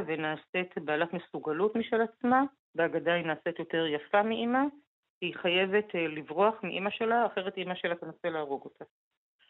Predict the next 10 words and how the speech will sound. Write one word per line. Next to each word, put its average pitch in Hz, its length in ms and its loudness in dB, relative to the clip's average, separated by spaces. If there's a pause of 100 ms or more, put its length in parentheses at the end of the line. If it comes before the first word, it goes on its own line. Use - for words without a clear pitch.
(920)
זה 180 160 0
הרעיון. 156 540 -2 (260)
והוא 165 920 -4
רעיון 202 240 4
מאוד 220 160 4
קשה 214 300 -2
לתפיסה, 220 600 0 (960)
כי 170 120 -2
על 170 120 4
פניו, 196 400 4